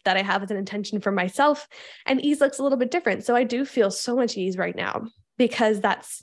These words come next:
uh, that was part of the decision-making criteria to work for myself and on my own, which I'm having so much fun with. And now as I take that word ease, it's gonna actually transform, and it's gonna transform into bringing a new human into the world, having two kids instead of just one.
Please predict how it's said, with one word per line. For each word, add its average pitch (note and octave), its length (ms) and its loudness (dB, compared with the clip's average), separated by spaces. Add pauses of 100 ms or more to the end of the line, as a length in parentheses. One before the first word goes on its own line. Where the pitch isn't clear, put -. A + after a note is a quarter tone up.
(160)
uh, G#3 240 4
that G3+ 140 2
was G#3 100 -4
part A3+ 160 2
of A#3+ 60 4
the G#3+ 80 4
decision-making G3+ 600 2
criteria A3+ 600 2
to A3 240 0
work G3 320 -2 (360)
for G#3 100 -6
myself C#4+ 400 2
and A3+ 100 0
on G3 80 0
my F3+ 140 -4
own, A#3+ 380 2 (340)
which G#3 160 -2
I'm G#3 100 0
having G3 300 -2
so B3 160 2
much A#3 160 2
fun G3+ 240 0
with. G3 240 2 (480)
And A#3+ 120 4
now A#3+ 200 4
as B3+ 100 4
I B3+ 80 2
take C4+ 200 -4
that D#4+ 140 2
word G#3+ 200 2
ease, B3+ 260 0
it's G#3+ 120 0
gonna B3+ 160 0
actually A3 280 -2
transform, G3+ 840 -2
and A3 80 2
it's G#3 100 0
gonna A3 160 2
transform A3+ 560 0
into G#3+ 260 2
bringing B3 320 4
a B3+ 40 6
new A3 140 6
human D4 400 4
into A#3+ 200 0
the G#3+ 140 0
world, G3 340 0
having G3+ 340 -4
two D#4 200 0
kids G#3+ 260 4
instead G3+ 240 -2
of G#3 80 -4
just G3 240 -10
one. C4+ 400 2